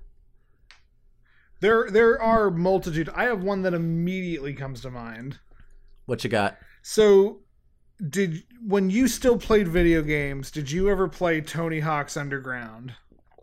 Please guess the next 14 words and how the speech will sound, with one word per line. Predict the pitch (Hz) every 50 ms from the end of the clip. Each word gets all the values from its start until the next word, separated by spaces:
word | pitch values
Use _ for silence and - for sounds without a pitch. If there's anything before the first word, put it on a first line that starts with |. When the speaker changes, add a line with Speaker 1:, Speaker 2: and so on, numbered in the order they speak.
| - _ _ _ _ _ _ _ _ _ _ -
Speaker 2:
Uh, | 123 117 117 117 117 120 120 117 117 120 -
no, | 131 131 175 190 202 208 196 190 190
I | 180 175
did | 156 196 202 196
play | - 196 170 160 135
Tony | - - - - 139 139 139
Hawk's | 131 131 127 120 -
Pro | - - 139 127 120
Skater, | - - 139 131 131 120 104 95 92 113 139 - - - _ -
um, | 101 101 101 101 98 98 98 98 107 98 -
which | 120 110 - - -
I | 123 117
know | 117 120 117
that's | 113 113 107 - - -